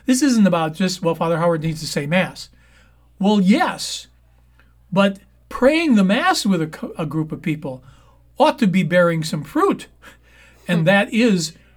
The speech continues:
Speaker 1: again, when it says, "Missa est, go in peace."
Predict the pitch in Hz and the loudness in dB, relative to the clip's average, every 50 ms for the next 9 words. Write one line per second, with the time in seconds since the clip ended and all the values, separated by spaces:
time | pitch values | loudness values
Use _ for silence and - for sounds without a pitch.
0 | _ _ _ - 175 147 175 208 226 220 196 180 180 180 175 160 - - - 202 | _ _ _ -10 -6 -2 0 2 2 4 4 2 2 0 0 -2 -2 0 2 2
1 | 180 170 156 - - _ _ _ - 156 185 262 311 311 - - 208 190 185 - | 2 2 0 -4 -10 _ _ _ -2 0 2 2 2 0 -2 -2 -4 -4 0 2
2 | 254 240 - - - 160 143 156 208 269 330 320 285 226 190 175 160 - 262 330 | 2 2 2 0 -4 -6 2 4 6 6 6 6 4 2 2 0 0 2 2 2
3 | 330 226 - - - - - | 2 2 -2 -6 -12 -14 -14